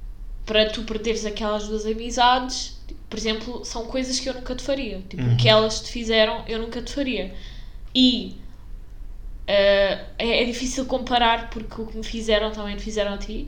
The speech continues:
Speaker 2: Sim.
Speaker 1: estas minhas amizades, mas acho que a falta de, de respeito e consideração por mim também foi algo que tu nunca demonstrarias. Tipo, o que elas fizeram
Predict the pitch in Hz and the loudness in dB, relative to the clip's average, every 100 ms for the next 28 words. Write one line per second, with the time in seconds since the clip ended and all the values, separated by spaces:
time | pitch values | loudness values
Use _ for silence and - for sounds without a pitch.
0 | - - 120 - - 190 196 190 202 202 | -4 -2 -2 -2 -6 -8 -8 -8 -8 -6
1 | 208 214 262 - - - - - - 214 | -4 -4 -4 -8 -10 -10 -10 -10 -10 -6
2 | 214 226 220 220 220 226 - - - - | 0 2 2 2 0 -2 -4 -6 -10 -10
3 | - - - 220 226 - 269 240 - 262 | -8 -8 2 4 4 2 0 0 2 2
4 | 254 254 220 247 247 240 233 233 233 - | 2 -2 -2 -4 -4 -4 -4 -6 -8 -12
5 | - - - - - - - 208 247 - | -12 -10 -10 -10 -10 -12 -8 -4 0 2
6 | 285 247 247 240 233 - 233 233 240 226 | 4 4 4 -2 -2 -2 -2 -2 -4 -6
7 | 240 254 254 247 247 254 247 247 247 - | -6 -4 0 0 0 2 4 4 0 -8
8 | - 247 262 254 262 247 247 - 240 240 | -8 -6 -6 -4 -4 -2 -4 -6 -4 -2
9 | 233 254 240 220 196 190 - 190 - - | -2 -4 -4 -6 -6 -6 -6 -6 -8 -8
10 | - 202 220 214 214 - 226 220 226 220 | -8 2 4 4 4 0 -2 4 6 6
11 | 233 | 2